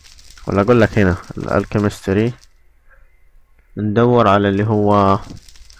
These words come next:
البارل. البارل بيكون موجود في مود الاكس استريس، فبيكون هنا المفروض. اي والله هذا هو، لكن انا احتاج موية زيادة وتولز زيادة،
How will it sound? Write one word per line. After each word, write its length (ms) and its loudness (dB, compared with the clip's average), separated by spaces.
البارل. 520 4
البارل 400 4
بيكون 260 -2
موجود 400 0
في 300 0
مود 320 0
الاكس 960 -2
استريس، 580 -2
فبيكون 420 -2
هنا 200 0
المفروض. 500 -4
اي 60 -2
والله 280 2
هذا 80 2
هو، 280 -2
لكن 260 0
انا 180 4
احتاج 380 2
موية 320 4
زيادة 500 4
وتولز 720 2
زيادة، 720 0